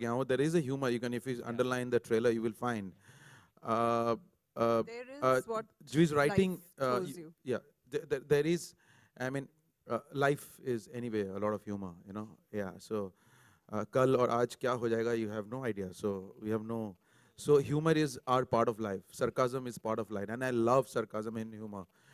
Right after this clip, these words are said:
Speaker 1: from all my films, at least, especially what me and Juhi has always, uh, uh, written. Uh, so, uh, there is a lot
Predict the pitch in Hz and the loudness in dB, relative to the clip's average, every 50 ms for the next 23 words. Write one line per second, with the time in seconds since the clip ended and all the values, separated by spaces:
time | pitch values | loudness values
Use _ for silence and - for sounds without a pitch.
0 | _ _ _ - - 120 - - 156 139 143 147 143 135 131 123 - - 123 120 | _ _ _ -8 -8 -6 -2 2 4 4 4 4 4 0 -4 -4 -4 -4 -4 -4
1 | 120 120 117 113 139 147 - - - _ - - 143 135 - - 156 143 - - | -2 -4 -4 -2 -4 -6 -6 -6 -14 _ -12 -8 -6 -6 -4 -2 -2 -2 -2 -2
2 | 165 160 147 135 131 - - 147 135 131 131 135 131 127 113 120 120 127 123 123 | -4 -2 0 0 -2 -2 -6 -16 -12 -10 -10 -10 -10 -8 -8 -6 -4 -2 0 0
3 | 120 120 113 110 113 113 110 113 110 107 104 107 101 101 98 92 _ _ _ _ | 0 0 0 -2 -2 -2 -2 -2 -2 -4 -4 -6 -4 -4 -6 -8 _ _ _ _
4 | _ _ _ _ _ _ _ - 101 98 101 101 - 117 117 120 101 113 110 107 | _ _ _ _ _ _ _ -8 -6 -4 -4 -6 -6 -6 -8 -8 -6 -6 -8 -8
5 | 101 101 101 - - 110 101 98 95 95 95 92 - 139 131 123 117 - _ _ | -10 -16 -18 -18 -14 -10 -10 -8 -8 -10 -12 -10 -4 -2 0 0 0 -2 _ _
6 | _ - _ _ _ _ _ - - 101 - 123 147 143 131 127 - - 123 123 | _ -20 _ _ _ _ _ -12 -10 0 4 6 6 6 4 -2 -8 -2 4 6
7 | 123 131 123 131 135 120 | 8 8 8 8 6 4